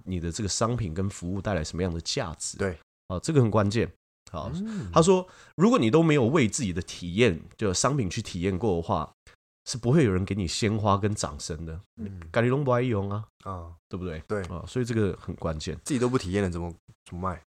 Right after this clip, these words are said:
Speaker 1: 没错，
Speaker 2: 嗯。
Speaker 1: 所以你不要因为自己在某个领域就是浸泡很久，然后充满很多专业知识，就以为其他人都跟你一样，
Speaker 2: 嗯。
Speaker 1: 这个是很容易拉高你创业的风险，然后这个一定要注意。
Speaker 2: 嗯。
Speaker 1: 那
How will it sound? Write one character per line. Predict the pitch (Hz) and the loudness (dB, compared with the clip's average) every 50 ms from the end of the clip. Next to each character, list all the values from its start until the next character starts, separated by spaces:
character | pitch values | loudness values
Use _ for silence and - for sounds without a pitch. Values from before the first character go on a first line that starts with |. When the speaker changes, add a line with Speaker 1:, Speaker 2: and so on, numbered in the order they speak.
| _ _ _ - | _ _ _ 0
Speaker 1:
没 | 107 101 | 2 2
错， | - - 120 - - | 4 6 6 6 4
Speaker 2:
嗯。 | 92 90 87 82 | 2 -4 -2 4
Speaker 1:
所 | - 151 | 6 8
以 | 143 131 117 104 - _ _ _ _ _ _ _ | 8 8 6 4 0 _ _ _ _ _ _ _
你 | - 120 117 107 95 - _ _ _ _ _ _ _ - | 0 2 2 2 2 0 _ _ _ _ _ _ _ 4
不 | - 139 | 8 10
要 | 147 165 165 | 10 10 10
因 | 156 160 | 8 8
为 | 156 143 | 6 6
自 | 135 - 143 | 4 4 2
己 | 104 | 2
在 | 95 127 | 4 4
某 | 117 107 92 | 4 4 2
个 | 87 92 | 2 0
领 | 90 87 80 87 | -2 -2 -2 -4
域 | 101 110 98 82 | -4 -4 -4 -4
就 | - - 104 | -4 -6 -6
是 | 87 104 92 85 | -4 -4 -6 -6
浸 | - - - 107 95 | -4 -2 -2 0 0
泡 | 113 110 98 85 | 2 2 2 2
很 | 80 82 80 85 | 2 0 0 0
久， | 82 - 92 73 73 - _ - - | -2 -4 -6 -8 -8 -12 _ -6 -2
然 | 85 | -2
后 | 87 90 | 0 0
充 | - - - 113 | -2 0 0 2
满 | 117 107 92 | 2 2 2
很 | 82 | 2
多 | 82 95 | 0 0
专 | 92 - 104 92 | 0 2 2 2
业 | 104 101 90 | 2 2 0
知 | 82 - - 92 87 | 0 -2 -4 -4 -4
识， | 87 95 85 | -4 -4 -4
就 | - 101 95 - - | -2 -2 -2 -2 -4
以 | 90 85 | -6 -4
为 | 80 85 82 | -2 -2 -2
其 | 80 - 90 | -2 -2 0
他 | 87 95 95 | 2 4 4
人 | 90 80 | 2 2
都 | 78 82 80 | 0 -2 -2
跟 | - 85 | -2 -4
你 | 80 76 | -6 -6
一 | 78 76 76 78 | -8 -8 -6 -4
样， | 82 71 - - | -4 -4 -4 -8
Speaker 2:
嗯。 | 120 - | -8 -4
Speaker 1:
这 | - 170 | -2 2
个 | 147 135 | 2 4
是 | 117 135 | 4 4
很 | 120 113 90 | 4 2 2
容 | 90 92 98 110 | 2 2 2 2
易 | 104 92 - _ | 0 0 -4 _
拉 | - 104 104 92 101 | 0 4 4 6 6
高 | 98 107 101 101 | 6 4 4 2
你 | 95 76 | 2 -2
创 | - - - 95 92 | -4 -4 -4 -2 -2
业 | 92 | -4
的 | 85 73 71 | -4 -6 -8
风 | - 82 78 78 82 | -8 -8 -8 -8 -8
险， | - - - 67 | -8 -8 -10 -10
然 | 71 76 | -10 -8
后 | 78 85 | -6 -6
这 | 92 92 104 | -4 -2 -2
个 | 98 | 0
一 | 95 | 0
定 | 92 101 90 | 0 0 -2
要 | 85 80 | -2 -2
注 | - - 87 78 - | -4 -6 -10 -10 -10
意。 | 67 69 - - _ - | -10 -14 -16 -16 _ 0
Speaker 2:
嗯。 | 120 | 4
Speaker 1:
那 | 147 160 135 - | 6 6 6 4